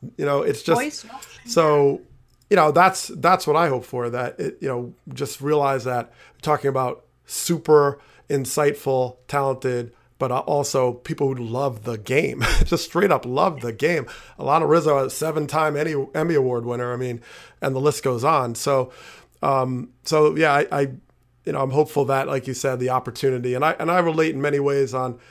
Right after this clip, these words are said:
Speaker 1: as it pertains to race in some ways about, you know, wanting to see real institutional foundational change. And
Speaker 2: Because that is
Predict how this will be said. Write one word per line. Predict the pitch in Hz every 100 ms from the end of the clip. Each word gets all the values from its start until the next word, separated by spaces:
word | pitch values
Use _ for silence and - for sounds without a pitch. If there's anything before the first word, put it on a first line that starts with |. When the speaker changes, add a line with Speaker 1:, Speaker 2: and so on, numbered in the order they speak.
| _
Speaker 1:
as | 139 127
it | 127
pertains | 127 135 131 127
to | 127
race | 120 131 127
in | 123
some | 117 151 156
ways | 131 123 117
about, | 117 120 117 - - - _
you | -
know, | 123 117 - _ _ 117 123
wanting | 139 139 131
to | 127
see | - 139 131 226 -
real | - 127 147 151
institutional | 151 143 - 131 - 143 - 131 120
foundational | - 117 120 127 - 113 110
change. | - 123 120 - 196 - - _
And | 131 127 120 -
Speaker 2:
Because | 240 262 226
that | 240 254 294
is | 254